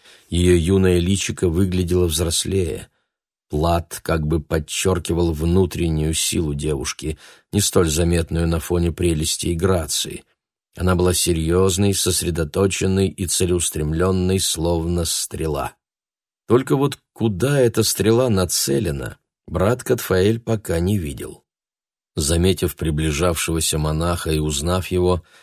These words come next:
Эмма слегка улыбнулась, как улыбнулся бы изготовившийся к бою стрелок,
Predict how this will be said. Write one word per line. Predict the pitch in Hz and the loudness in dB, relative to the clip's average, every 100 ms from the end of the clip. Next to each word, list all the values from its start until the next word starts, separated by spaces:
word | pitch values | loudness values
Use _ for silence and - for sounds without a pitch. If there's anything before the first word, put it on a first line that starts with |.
| _ _ _ | _ _ _
Эмма | - 120 107 85 | 2 4 4 2
слегка | - 78 - 87 | 0 -4 -4 0
улыбнулась, | 82 78 80 90 117 131 120 113 - - | 0 0 0 0 0 0 0 0 -2 -4
как | - 92 - | -2 -2 0
улыбнулся | 87 80 92 101 95 95 | 0 0 0 2 2 0
бы | 87 87 - | 0 0 -2
изготовившийся | 80 76 82 - 98 87 82 - 87 - | -6 -2 -2 0 0 0 0 -2 -2 -2
к | 78 | -4
бою | 76 90 90 82 | -2 2 2 2
стрелок, | - 76 78 85 139 - | -2 -2 -2 0 -2 -6